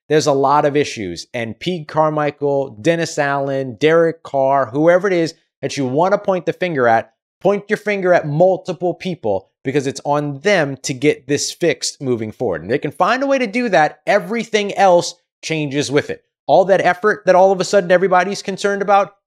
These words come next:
gets fixed when there's a winning culture that's attached to this team. Winning will solve a lot, and the New Orleans Saints need to find a way to win yesterday. Coming up next, can the New Orleans Saints go into this game without Demario Davis?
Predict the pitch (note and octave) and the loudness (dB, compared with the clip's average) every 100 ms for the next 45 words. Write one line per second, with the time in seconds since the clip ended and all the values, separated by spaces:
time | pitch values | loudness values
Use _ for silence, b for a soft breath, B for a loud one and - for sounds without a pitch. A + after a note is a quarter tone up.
0 | - F3+ - - F#3 - - C3 D3+ D#3 | -2 0 0 0 0 -2 -6 -4 0 2
1 | D3 D3 D#3 D3+ C#3+ C#3+ B2 A2 - A#2+ | 2 2 -2 -2 -4 -2 -4 -6 -6 -8
2 | B2+ C3 B2+ - - A2 G2+ - F#2 - | -6 -2 -2 -4 -10 -8 -8 -10 -12 -14
3 | _ _ C3 G3 G3+ F#3+ F3 - D#3+ D3 | _ _ -4 -2 -4 -2 -2 2 4 4
4 | C#3+ C3+ B2 A#2 D3 D3+ - _ - A#2+ | 4 0 -2 2 2 2 -4 _ -12 -8
5 | B2 D#3 D3 A#2+ D3 A#2+ A#2 - C#3+ D3+ | -2 0 0 -2 -6 -6 -8 -2 0 2
6 | D#3+ E3 E3 F#3 G#2+ F#2+ _ _ _ _ | 2 2 2 0 -2 -6 _ _ _ _
7 | F#2 G2+ G2+ - E2+ A#1 _ _ _ - | -6 -4 -2 -4 -10 -12 _ _ _ -6
8 | F3+ G3+ F#3 E3+ E3+ - _ _ _ - | -2 -2 0 -2 -2 -12 _ _ _ -6
9 | F3+ G#3+ B3 A#3+ A3 G3+ F#3+ F3+ - F#3 | -4 -4 -4 -2 0 2 2 -2 -2 -4
10 | E3 E3+ D#3 F3+ E3 E3+ - F3 E3 D3 | -2 0 0 -2 -4 -6 -2 -4 -4 -2
11 | D#3 C#3+ D3 C#3 C3 G#2+ F#2+ D3+ F3 F3+ | 0 0 -2 -2 -2 -2 -2 -2 -2 -4